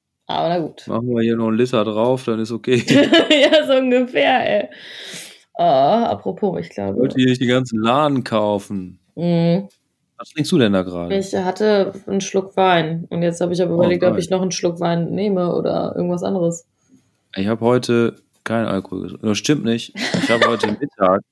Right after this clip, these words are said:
Speaker 2: heute Mittag hab ich mir, äh, hab ich mir einen Gösser,
Speaker 1: Ja, das ist kein, das ist okay.
Speaker 2: äh, Gösser Radler rein,
Speaker 1: Ja, das finde ich in
Speaker 2: eingeschraubt.
Speaker 1: Ordnung.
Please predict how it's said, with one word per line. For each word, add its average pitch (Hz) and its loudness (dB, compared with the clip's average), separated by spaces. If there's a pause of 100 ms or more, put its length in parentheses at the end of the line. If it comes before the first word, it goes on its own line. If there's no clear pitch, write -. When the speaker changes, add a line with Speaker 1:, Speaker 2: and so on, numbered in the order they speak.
(720)
Speaker 2:
heute 107 -2
Mittag 123 0
hab 113 4
ich 110 -2
mir, 107 2
äh, 101 0
hab 101 -6
ich 104 -10
mir 101 -2
einen 98 -6
Gösser, 101 -2 (160)
Speaker 1:
Ja, 185 4
das 190 2
ist 180 -6
kein, 160 -4
das 165 -2
ist 160 -8
okay. 156 -2
Speaker 2:
äh, 110 -2 (220)
Gösser 107 0
Radler 98 0
rein, 90 -4 (140)
Speaker 1:
Ja, 170 0
das 175 -2
finde 180 -4
ich 185 -6
in 175 -2
Speaker 2:
eingeschraubt. 170 0
Speaker 1:
Ordnung. 165 -2